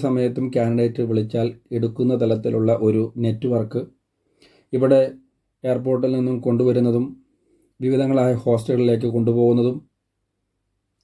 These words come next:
അവിടെയുള്ള അവരുടെ സെക്യൂർ, മുന്നോട്ടുള്ള ജോലിയിലെ അവരെ കുറിച്ചുള്ള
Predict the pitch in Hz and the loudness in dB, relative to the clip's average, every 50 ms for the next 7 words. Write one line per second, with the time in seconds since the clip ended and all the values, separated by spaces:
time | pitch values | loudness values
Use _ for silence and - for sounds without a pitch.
0 | _ _ - 120 127 135 143 143 139 135 135 135 127 123 127 127 127 127 127 123 | _ _ -2 0 2 6 6 6 6 6 4 2 2 2 0 2 2 0 0 -2
1 | - 143 120 110 - 139 120 101 - - _ _ _ _ _ _ _ _ _ _ | -2 -8 -8 -4 -2 -2 -2 -2 -4 -12 _ _ _ _ _ _ _ _ _ _
2 | _ _ _ _ _ _ _ _ _ _ _ 131 127 127 131 135 131 127 127 127 | _ _ _ _ _ _ _ _ _ _ _ 0 2 4 4 2 2 2 2 2
3 | 127 123 120 120 117 120 120 127 127 123 123 120 120 - - - 113 113 117 120 | 2 2 2 2 2 2 4 2 2 4 2 0 0 -2 -6 -6 -2 -2 0 2
4 | 120 120 120 123 - - 123 117 113 127 117 117 | 2 0 0 -2 -4 -6 -6 -4 -4 -2 0 0